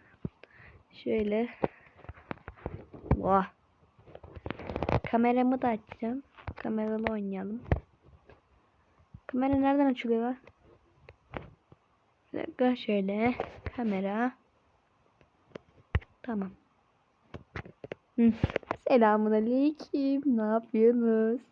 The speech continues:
Ee, siz şuraya geçin. Şöyle. Görev kısa işime yaramıyor. Bakın.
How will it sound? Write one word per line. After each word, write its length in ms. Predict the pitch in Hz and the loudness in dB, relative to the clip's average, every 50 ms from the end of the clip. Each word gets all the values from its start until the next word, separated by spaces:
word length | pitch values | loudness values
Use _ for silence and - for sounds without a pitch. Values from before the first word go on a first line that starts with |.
| _ _ _ _ _ _ _ _ _ _ _ _ _ _ _ _ _ - - | _ _ _ _ _ _ _ _ _ _ _ _ _ _ _ _ _ -6 0
Ee, 600 | - 214 214 214 214 214 214 214 214 220 220 226 220 - | 4 4 6 6 4 4 4 2 2 2 0 0 -2 -2
siz 140 | 277 262 - | -4 -4 -4
şuraya 340 | - - - 254 262 254 | -6 -4 4 4 6 6
geçin. 360 | 254 247 220 208 - - - - - - - | 6 2 -2 -6 -8 -10 -12 -10 -10 -8 -6
Şöyle. 800 | - 202 202 196 190 190 185 185 185 185 185 180 185 202 220 214 - - - - - - - - - - - - - - - - - - - - - _ _ _ - - - - | -6 -6 -4 -2 -2 0 0 2 4 2 2 2 2 -2 -4 -4 -10 -20 -20 -20 -20 -20 -20 -20 -20 -20 -20 -18 -18 -18 -14 -16 -16 -16 -16 -20 -20 _ _ _ -8 -8 -8 -6
Görev 260 | 208 196 196 196 196 | -8 -6 -6 -6 -8
kısa 320 | 196 - - _ - 196 | -10 -16 -20 _ -10 -8
işime 340 | 196 190 190 - - 196 196 | -8 -8 -10 -10 -8 -6 -2
yaramıyor. 460 | 190 190 185 185 185 180 180 190 220 - - - - - - - - - - - - - - - - _ - - - - - - - - - - - | 0 0 2 2 0 -2 -4 -4 -6 -8 -10 -8 -10 -10 -8 -8 -12 -10 -10 -12 -12 -10 -8 -8 -8 _ -10 -4 0 2 2 2 2 -2 -6 -2 -2
Bakın. 300 | 254 - - - - | -2 0 2 0 2